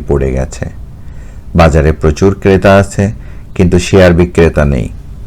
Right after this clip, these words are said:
ক্রেতারা শেয়ার কেনার জন্য রাত দিন ঘুরে বেড়াচ্ছে। একদিন মোটরসাইকেল আরোহী শফিক সিদ্দিকী জানালো, "শেয়ার মার্কেটে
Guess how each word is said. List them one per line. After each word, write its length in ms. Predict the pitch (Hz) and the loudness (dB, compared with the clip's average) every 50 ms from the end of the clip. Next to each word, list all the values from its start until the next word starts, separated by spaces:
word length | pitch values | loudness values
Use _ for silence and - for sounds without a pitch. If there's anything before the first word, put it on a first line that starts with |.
| - - - - - - - | -12 -12 -10 -10 -12 -10 -4
ক্রেতারা 460 | - - 104 92 - 107 104 107 113 | 2 4 4 4 6 4 4 6 4
শেয়ার 360 | 117 - - 113 95 92 95 95 | 4 2 2 4 4 4 4 2
কেনার 320 | - 104 101 98 101 98 | 2 0 2 2 2 2
জন্য 300 | 92 - 107 107 107 117 | 2 2 2 2 4 4
রাত 460 | 123 123 104 95 90 95 107 113 107 | 4 4 6 6 6 6 6 6 4
দিন 360 | 98 92 101 104 107 101 98 | 2 2 2 4 4 4 4
ঘুরে 240 | 85 - 98 98 95 | 2 2 4 4 6
বেড়াচ্ছে। 460 | 85 80 71 67 65 - - - - - - - - - - - - - - - - - | 6 6 4 2 0 -2 -6 -6 -6 -6 -6 -6 -10 -12 -14 -16 -16 -14 -14 -14 -6 0
একদিন 420 | - 92 87 82 78 82 85 80 85 | 2 4 4 4 4 4 4 4 4
মোটরসাইকেল 640 | 85 82 82 87 85 - - 87 85 87 98 98 95 | 4 4 4 2 0 0 2 2 2 4 4 4 4
আরোহী 400 | 90 87 92 98 107 117 127 127 | 6 6 4 4 4 4 4 2
শফিক 380 | - - 104 87 98 101 98 | 2 0 0 0 2 0 0
সিদ্দিকী 440 | - - 95 87 92 95 - - 101 | 0 0 0 2 2 2 2 2 2
জানালো, 640 | 92 85 92 85 80 80 82 82 87 98 92 78 78 - - - - - | 2 4 4 4 4 6 6 6 6 6 4 4 2 -4 -10 -14 -14 -12
"শেয়ার 360 | - - - 104 92 82 76 | -8 -2 2 4 4 6 6
মার্কেটে 540 | 71 71 73 73 - 82 - - 110 131 135 | 4 2 2 0 0 0 2 4 4 4 2